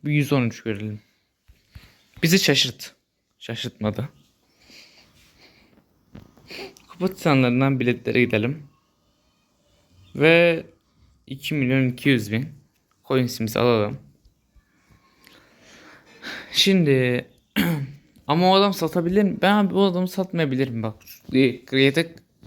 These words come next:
yedekleri koyabilirim. <clears throat> Şimdi burada bir şey var mı? Burası bitmiş. Toplayalım üç yüz bin coins.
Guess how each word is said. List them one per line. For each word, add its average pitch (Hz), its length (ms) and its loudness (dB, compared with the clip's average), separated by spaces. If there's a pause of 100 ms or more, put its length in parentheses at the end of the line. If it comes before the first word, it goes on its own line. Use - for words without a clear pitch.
(200)
yedekleri 143 440 2
koyabilirim. 127 500 0 (1700)
<clears throat> 208 80 6 (1500)
Şimdi 143 320 -6
burada 170 240 2
bir 139 80 0
şey 127 180 -2
var 123 140 -2
mı? 160 300 -8 (140)
Burası 165 300 0
bitmiş. 170 500 -2 (1600)
Toplayalım 117 540 -6
üç 139 200 -10
yüz 117 140 -8
bin 117 120 -4 (100)
coins. 123 420 -8